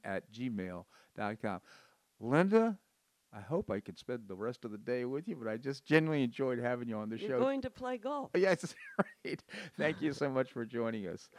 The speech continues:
Speaker 1: All right, well, this is the wrap on today's show. I hope you enjoyed it. I certainly did. If you'd like to, uh, get on the email distribution list for a newsletter about the show, you can send me an email at bob harden at hotmail dot com. Also appreciate your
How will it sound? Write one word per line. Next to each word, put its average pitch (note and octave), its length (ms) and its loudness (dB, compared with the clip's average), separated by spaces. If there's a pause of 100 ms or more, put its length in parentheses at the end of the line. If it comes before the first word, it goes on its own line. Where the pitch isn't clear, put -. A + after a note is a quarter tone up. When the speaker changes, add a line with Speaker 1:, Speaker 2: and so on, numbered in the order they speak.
(500)
Speaker 1:
All C3 200 6
right, C3+ 180 10
well, D3 140 12
this G3 180 12
is F3 80 0
the E3 100 10
wrap D#3+ 320 10
on D3 120 8
today's C#3+ 340 6
show. D3+ 240 0
I C3+ 140 0
hope E3+ 240 4
you C#3+ 160 -2
enjoyed C3+ 400 0
it. A2 280 -4
I C#3+ 140 4
certainly C3 460 0
did. G2+ 320 0
If C3 120 -8
you'd A2+ 120 -4
like A#2 220 -4
to, G2 320 -6
uh, - 40 -12 (160)
get C3 140 0
on B2+ 160 -2
the G#2+ 120 -4
email C3 300 -4
distribution B2+ 720 -4
list A#2 220 0
for G#2 400 -2
a F2+ 160 -6
newsletter C3 420 0
about F#2+ 240 -2
the G2+ 60 -12
show, C3+ 240 -2
you G3+ 160 -4
can A2+ 180 -4 (380)
send C#3+ 240 -2
me B2+ 60 0
an C3 40 -2
email A#2+ 460 0
at E2+ 140 -6
bob G2 280 -2
harden G2+ 260 -2
at F2 140 -10
hotmail F#2 420 -6
dot F2 280 -8
com. F2 180 -6
Also A3+ 280 0
appreciate D#3+ 540 -2
your B2+ 100 -8